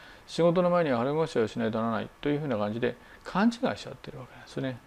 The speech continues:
そうじゃなくって、お腹が空いてから、えー、そのですね、えー、仕事をしたと、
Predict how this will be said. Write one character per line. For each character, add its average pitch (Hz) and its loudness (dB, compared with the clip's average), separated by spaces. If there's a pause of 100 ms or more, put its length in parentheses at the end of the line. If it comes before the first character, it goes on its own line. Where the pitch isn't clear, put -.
(440)
そ 196 6
う 185 8
じ 170 6
ゃ 160 2
な 165 2
く 165 0
っ - 0
て、 - 2
お 151 -2
腹 180 4
が 190 0
空 190 0
い 185 2
て 185 2
か 165 4
ら、 165 2 (160)
え 123 0
ー、 117 -6
そ 131 -2
の 123 0
で 113 -2
す - -10
ね、 110 -8 (340)
え 110 0
ー、 - -12
仕 - -8
事 117 4
を 113 2
し - -8
た 117 0
と、 - -8